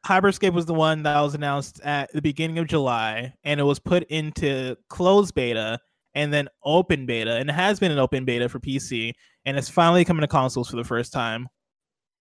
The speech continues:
today, as of the time you're listening to this, if you're listening to this when it comes out on Tuesday. And so, uh, Ubisoft Battle Royale,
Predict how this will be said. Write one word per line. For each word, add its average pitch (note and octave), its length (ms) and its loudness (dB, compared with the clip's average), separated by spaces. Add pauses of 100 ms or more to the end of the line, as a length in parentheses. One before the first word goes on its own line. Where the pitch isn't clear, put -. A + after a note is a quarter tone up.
(120)
today, C3 580 4
as C3 200 2
of B2+ 80 -2
the B2+ 40 -2
time B2 160 -2
you're A#2+ 120 0
listening A2+ 260 -4
to A2+ 40 -6
this, - 140 -8
if C3 60 -6
you're A#2+ 100 0
listening A#2+ 240 -6
to A#2 60 -4
this A#2 120 -6
when A#2 100 -4
it - 120 -6 (140)
comes A#2 140 -6
out A#2 80 2
on A#2 80 -2
Tuesday. A2 300 -6 (180)
And - 100 -14
so, B2 220 -2 (800)
uh, B2 280 6 (120)
Ubisoft F#3+ 400 6
Battle F3+ 200 8
Royale, D#3+ 360 6